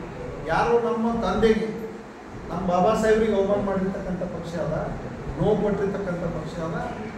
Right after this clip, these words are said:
ಆ ಪಕ್ಷಕ್ಕೆ ದೂರ ಇಡಬೇಕು, ಆ ಪಕ್ಷಕ್ಕೆ ಬೆಂಬಲಿಸಬಾರ್ದು. ಏನು ಇವತ್ತ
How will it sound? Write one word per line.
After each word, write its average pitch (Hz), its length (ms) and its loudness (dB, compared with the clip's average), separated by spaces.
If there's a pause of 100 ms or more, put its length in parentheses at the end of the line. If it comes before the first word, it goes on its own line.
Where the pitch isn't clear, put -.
ಆ 165 200 -2
ಪಕ್ಷಕ್ಕೆ 214 520 -2
ದೂರ 220 180 2
ಇಡಬೇಕು, 202 420 4
ಆ 226 180 0
ಪಕ್ಷಕ್ಕೆ - 440 -4
ಬೆಂಬಲಿಸಬಾರ್ದು. 185 640 2 (920)
ಏನು 240 180 8
ಇವತ್ತ 233 400 4